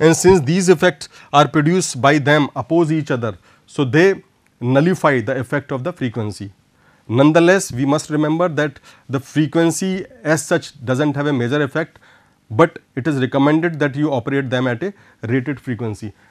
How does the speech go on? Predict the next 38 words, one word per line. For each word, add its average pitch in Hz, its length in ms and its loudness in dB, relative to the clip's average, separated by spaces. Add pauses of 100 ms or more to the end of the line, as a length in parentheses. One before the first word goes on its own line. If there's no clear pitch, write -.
(120)
Now 156 160 2 (120)
another 160 280 0
part 175 400 0
that 147 220 -6 (300)
as 165 200 -2
regards 165 400 0
to 185 60 -8
the 170 100 -4
phase 143 320 -2
angle 175 260 2
error, 180 140 -2
अगर 160 200 -2
हम 156 160 -6 (100)
रेशियो 135 360 -6
एरर 151 120 -4
से 165 120 -12
फेज 123 240 -6
एंगल 147 220 -4
एरर 160 180 -6
पे 165 100 -8
अगर 160 200 -8
कंसंट्रेट 147 480 -8
करें 151 180 -6
और 143 180 -6
फिर 143 160 -4 (100)
देखें 143 240 -2
कि 151 160 -6 (440)
फ्रीक्वेंसी 147 480 2
का 147 100 4
उस 135 220 0
पे 143 100 0 (1000)
क्या 143 160 2
इम्पैक्ट 143 380 0
आता 139 240 -2
है, 147 120 -4 (320)
तो 127 80 -4
then 165 300 2 (420)
both 190 300 4